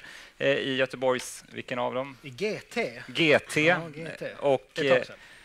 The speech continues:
Speaker 1: och är numera, eh, politisk redaktör på Jönköpings-Posten. Eh, men vi börjar med författaren själv. Eh, vad fick dig att skriva en bok om Hongkong?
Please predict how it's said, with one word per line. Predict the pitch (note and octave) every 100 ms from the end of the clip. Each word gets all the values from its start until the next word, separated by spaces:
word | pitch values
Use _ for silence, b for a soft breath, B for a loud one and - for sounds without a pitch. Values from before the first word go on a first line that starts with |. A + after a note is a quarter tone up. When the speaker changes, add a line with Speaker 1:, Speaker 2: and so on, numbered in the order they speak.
| B
Speaker 1:
och | - C#3+ -
är | D3+
numera, | C#3+ C3+ B2+ B2 A#2+ A#2 A#2 A#2 -
eh, | A#2+ A2+ A2 A2 - - - -
politisk | - B2 A2 G#2+
redaktör | G#2+ G#2+ - G2
på | - G2
Jönköpings-Posten. | B2+ B2 G#2 - B2+ A2+ - A2+ A2 - - G3+ - - C3 G#2 A2+ - B B B B B B
Eh, | - C3 C#3
men | C#3+ C#3 D#3 E3+ E3+
vi | F3+
börjar | F#3+ E3 E3 G#3+
med | D#3+ D3 C#3
författaren | - C#3 D3 - C#3
själv. | C#3 G3 C3 A#2 G#2+ - _ _
Eh, | - B2+ A#2+ A#2 A2+ A2 - _ A#2+ - _
vad | - D3+ D3+ D3
fick | D#3 -
dig | C#3+
att | C3
skriva | - C3
en | B2
bok | C3 -
om | A#2+
Hongkong? | B2 A2 C3 A2+